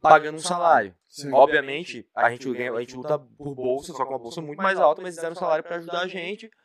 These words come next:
Speaker 1: que foi bem-vindo, né, obviamente.
Speaker 2: Sim.
Speaker 1: Mas, ni-, mas, ao mesmo tempo, eles também deram a oportunidade do quê? De fazer uma luta fora, em outro evento.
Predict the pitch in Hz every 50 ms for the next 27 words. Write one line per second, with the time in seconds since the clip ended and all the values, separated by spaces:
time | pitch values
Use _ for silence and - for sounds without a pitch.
0 | _ _ _ _ _ _ - 202 202 180 202 196 190 196 208 190 185 185 185 196
1 | 208 254 262 254 214 139 123 127 127 127 123 123 131 131 131 131 120 104 - -
2 | 147 147 135 127 131 _ _ _ _ _ _ _ _ _ - 110 123 123 131 135
3 | 143 143 139 139 143 147 131 127 135 104 _ _ _ _ 127 135 139 139 147 147
4 | 139 139 147 147 147 151 160 160 170 165 175 175 175 180 185 185 180 175 185 180
5 | 180 175 175 175 175 180 180 180 180 175 185 175 170 170 170 170 175 175 - 165
6 | 135 127 147 147 135 127 151 175 180 175 170 160 160 165 165 165 - - 143 143
7 | 143 143 151 160 180 220 247 220 190 180 180 175 160 143 143 147 156 170 196 240
8 | 247 247